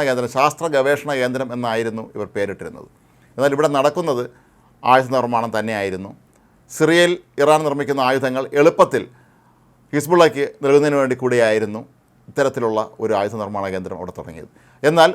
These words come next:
വളരെ പെട്ടെന്നാണ് ഇറാന് മറ്റൊരു അപകടം മനസ്സിലായത്, ഇസ്രായേൽ ഏത് നിമിഷം വേണമെങ്കിലും ഇത് കണ്ടുപിടിക്കാം എന്നുള്ളത്. അതുകൊണ്ട് തന്നെ ഇനി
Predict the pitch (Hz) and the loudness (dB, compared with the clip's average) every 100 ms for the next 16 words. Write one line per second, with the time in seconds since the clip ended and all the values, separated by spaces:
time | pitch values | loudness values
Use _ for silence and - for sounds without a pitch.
0 | 147 143 180 165 147 131 117 120 - 120 | 2 2 2 0 -2 -2 -4 -4 -6 -2
1 | 123 123 117 113 127 127 120 117 127 123 | -2 -2 -4 -4 -4 -6 -4 -2 0 -2
2 | 110 98 101 90 82 82 - _ _ _ | -4 -8 -8 -6 -6 -10 -20 _ _ _
3 | _ _ _ _ _ _ _ _ - 131 | _ _ _ _ _ _ _ _ -10 0
4 | 175 180 170 147 156 180 143 147 143 135 | 6 8 8 8 8 6 0 -2 0 0
5 | 131 127 127 127 120 135 123 120 113 - | 0 -2 -2 -2 -2 -2 -2 -2 -6 -6
6 | - 104 98 82 - _ _ _ _ _ | -14 -10 -8 -8 -12 _ _ _ _ _
7 | - 139 196 165 131 110 110 - _ _ | 2 6 8 6 4 0 -4 -14 _ _
8 | _ - 156 | _ -8 -4